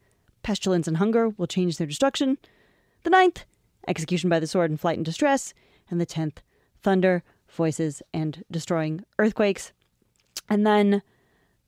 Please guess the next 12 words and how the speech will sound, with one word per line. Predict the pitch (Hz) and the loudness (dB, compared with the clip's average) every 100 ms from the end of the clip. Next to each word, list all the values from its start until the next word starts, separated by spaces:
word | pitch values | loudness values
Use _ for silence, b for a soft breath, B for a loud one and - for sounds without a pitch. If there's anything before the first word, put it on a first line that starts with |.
| - 185 | -10 0
God | 208 190 185 | 4 4 4
just, | 190 165 - - | 2 0 -6 -2
uh, | 185 170 165 | 2 2 2
wraps | 196 196 - | 2 2 4
up | 185 165 - | 2 2 -4
just | 190 170 | -6 0
by | 185 | 0
basically | 175 175 156 180 | 2 0 0 -2
saying | 180 170 165 | 0 0 0
that | 160 - - | -2 -4 0
one | 302 294 | 2 4
day, | 277 262 254 | 4 4 0